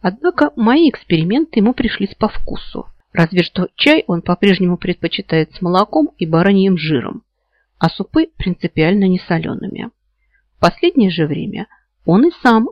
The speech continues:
втянулся в кулинарные эксперименты, хотя и посмеивается, что я люблю все маленькими кусочками и чтобы взглядом разломить можно было. А уж после того, как он освоил кухонную технику,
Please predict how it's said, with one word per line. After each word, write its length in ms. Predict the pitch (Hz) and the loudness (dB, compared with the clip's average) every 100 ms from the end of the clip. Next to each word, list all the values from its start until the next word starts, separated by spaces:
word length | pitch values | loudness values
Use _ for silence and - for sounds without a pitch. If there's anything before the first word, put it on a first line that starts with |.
| - | -4
втянулся 520 | 180 165 156 - 254 | -2 -2 -2 -4 -8
в 60 | |
кулинарные 720 | - 269 233 170 151 165 185 - | -2 0 2 2 0 0 0 -2
эксперименты, 880 | - - 190 190 160 139 185 - - _ _ _ _ | -10 -4 0 0 -2 -6 -10 -12 -14 _ _ _ _
хотя 300 | - 170 240 | -6 0 2
и 160 | 247 190 | 2 0
посмеивается, 1000 | 190 196 - 165 139 - - _ - - | 0 0 0 0 0 -4 -10 _ -12 -12
что 220 | - - 160 | -12 -10 -2
я 160 | 160 | 0
люблю 320 | 156 156 156 | 0 -2 -4
все 320 | 143 - 156 - | -6 -4 -6 -6
маленькими 600 | 147 165 269 240 - 156 143 | -2 2 4 2 0 -4 -6
кусочками 800 | 143 - 123 - - 160 - - _ | -8 -8 -8 -8 -10 -10 -10 -14 _
и 60 | - | -6
чтобы 320 | - 185 202 | -2 0 0
взглядом 500 | 160 170 170 147 139 | -2 -2 0 0 -4
разломить 540 | - 208 147 - - - | -8 -8 -8 -6 -8 -10
можно 340 | - - 147 | -10 -10 -12
было. 380 | - - - - _ _ _ _ _ - | -10 -10 -10 -14 _ _ _ _ _ 0
А 80 | |
уж 120 | 175 - | 0 0
после 280 | - 247 | -6 -4
того, 280 | 233 196 254 | 0 0 0
как 240 | - 196 233 | 0 0 2
он 120 | 208 | 0
освоил 460 | 180 - 202 214 - | 0 -2 0 0 -2
кухонную 580 | - - 180 156 143 | -8 -4 -4 -2 -4
технику, 720 | - - 151 - 254 - 202 | -6 -4 -4 0 -2 -4 -12